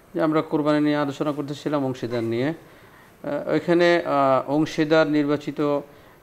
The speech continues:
করতে একটু সতর্কতার সাথে নির্বা-, নির্বাচিত করা,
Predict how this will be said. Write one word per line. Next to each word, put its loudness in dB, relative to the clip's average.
করতে 2
একটু -4
সতর্কতার -4
সাথে -6
নির্বা-, -6
নির্বাচিত -6
করা, 2